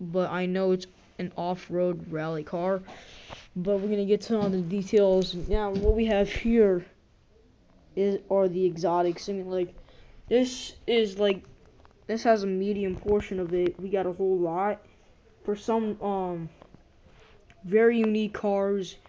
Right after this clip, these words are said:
As you can see, we have some cars that are from Forza Horizon,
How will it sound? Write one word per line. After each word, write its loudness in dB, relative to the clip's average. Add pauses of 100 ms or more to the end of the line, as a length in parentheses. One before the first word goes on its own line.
(500)
As 4
you -2
can -4
see, -6
we -4
have -2
some -10
cars -4
that -4
are -4 (500)
from -2 (140)
Forza 2
Horizon, -2